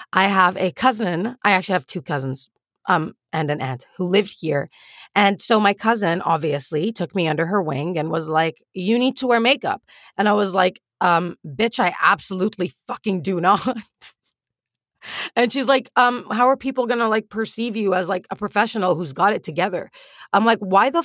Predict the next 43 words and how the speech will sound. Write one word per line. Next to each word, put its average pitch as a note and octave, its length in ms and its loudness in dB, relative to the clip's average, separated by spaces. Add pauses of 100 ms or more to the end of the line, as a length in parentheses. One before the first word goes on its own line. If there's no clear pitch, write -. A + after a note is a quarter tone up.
(120)
fuck D4+ 200 0
does E3 200 0
me G3 140 -2
having A3+ 260 0
makeup A3+ 300 0
on F3+ 100 2
my F3 140 2
face F#3 340 -2
make F#3+ 160 -4
me G3 80 -2
seem G#3+ 180 -2
like G#3+ 140 0
a G#3 60 -2
professional G3 500 -2
who's E3+ 180 -2
got F3 160 4
it F3 120 -2
together, E3 420 2 (220)
first F#3+ 260 2
of D3 80 -6
all? C3+ 240 -2 (480)
Second D4+ 400 2
of G#3 80 0
all, F3 240 2 (300)
I C#4 140 6
am F4 200 2
seventeen C4 540 0
years A3+ 240 0
old. A3 340 2
I G#3+ 140 2
do G3+ 240 -2
not D#4 260 4
need A#3 300 0
to A3 80 -2
be G#3+ 120 0
a F3+ 60 4
well F#3 260 2
put G#3+ 200 -4
together F#3 340 0
fucking - 440 -4
professional. D#3 500 -2
Thank C#3 280 -10
you." B2+ 200 -16